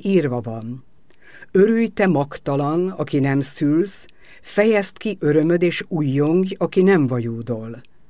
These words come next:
Mert több a gyermeke a magányosnak, mint annak, akinek férje van." Ti tehát, testvéreim,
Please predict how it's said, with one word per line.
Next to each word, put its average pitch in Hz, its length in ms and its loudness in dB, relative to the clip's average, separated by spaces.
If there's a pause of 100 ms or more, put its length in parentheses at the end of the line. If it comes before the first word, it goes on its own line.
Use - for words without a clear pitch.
(460)
Mert 156 260 2
több 185 280 2
a 185 60 4
gyermeke 160 560 2
a 131 60 0
magányosnak, 147 920 -2 (260)
mint 151 280 -2
annak, 165 400 0
akinek 156 380 -2
férje 117 500 -6
van." 113 380 -14 (1300)
Ti 214 120 -2
tehát, 180 400 2
testvéreim, 175 1000 -2